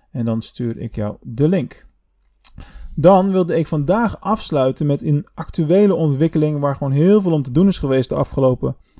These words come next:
twee tot drie weken. En dat zijn de LinkedIn bedrijfspagina's. Ik heb daar toen op het moment dat het gebeurde ook direct een video over opgenomen. En die is gezien,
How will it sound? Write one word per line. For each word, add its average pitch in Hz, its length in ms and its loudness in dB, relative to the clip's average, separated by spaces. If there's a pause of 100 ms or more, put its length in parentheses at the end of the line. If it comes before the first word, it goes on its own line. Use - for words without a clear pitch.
(100)
twee 151 360 2
tot 135 180 -2
drie 143 220 2
weken. 156 420 2 (420)
En 131 140 -4
dat 170 160 4
zijn 160 240 0
de 147 180 0
LinkedIn 175 720 0
bedrijfspagina's. 131 1400 -2 (320)
Ik 175 120 -12
heb 175 120 2
daar 165 120 4
toen 165 160 0
op 151 120 0
het 139 100 0
moment 151 340 0
dat 147 140 -2
het 127 120 -8
gebeurde 175 460 2
ook 135 140 -2
direct 214 280 0
een 139 120 -2
video 175 340 2
over 160 240 0
opgenomen. 147 640 -2
En 139 160 -4
die 143 100 -4
is 147 140 -6
gezien, 165 460 -2